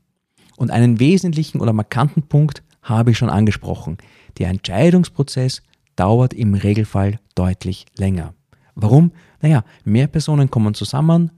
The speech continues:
tauschen sich aus, bringen ihre Erfahrungen, Perspektiven und Expertisen ein. Und genau dieser Austausch, dieser Abgleich,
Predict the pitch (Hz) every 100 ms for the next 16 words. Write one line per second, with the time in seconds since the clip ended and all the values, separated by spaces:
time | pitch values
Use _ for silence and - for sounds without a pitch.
0 | _ 117 117 123 - 117 107 - 127 156
1 | 165 - _ _ _ - 127 120 123 113
2 | 101 92 - - 127 139 131 131 - 104
3 | - 107 - 131 135 135 113 107 - -
4 | - - 131 143 120 127 139 - - -
5 | - 117 113 107 131 151 123 123 - 185
6 | - 156 151 160 143 127 113 - 143 -
7 | - 131 131